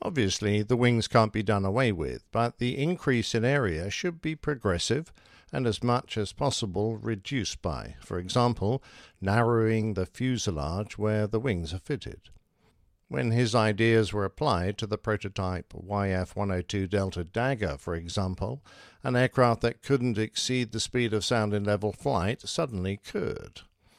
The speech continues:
The influence can be seen in many subsequent designs, such as the Thunder Chief, the Hustler, the F four Phantom, and the B one B Lancer.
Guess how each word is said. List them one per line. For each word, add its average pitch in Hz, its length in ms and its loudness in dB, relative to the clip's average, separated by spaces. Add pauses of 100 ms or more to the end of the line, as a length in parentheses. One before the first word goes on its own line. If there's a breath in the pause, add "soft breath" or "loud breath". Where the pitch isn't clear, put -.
(220 soft breath)
The 113 140 -4
influence 120 580 6
can 110 200 -2
be 101 140 0
seen 113 340 2
in 120 200 2
many 120 320 2
subsequent 98 640 -2
designs, 92 720 -2
such 92 340 -6
as 92 300 -4
the 82 100 -8
Thunder 104 320 -2
Chief, 110 480 -6
the 131 100 -2
Hustler, 120 540 0
the 151 140 0
F 147 140 -4
four 175 160 -2
Phantom, 139 600 -2
and 104 240 0
the 98 80 0
B 113 200 0
one 104 220 2
B 101 220 2
Lancer. - 720 -4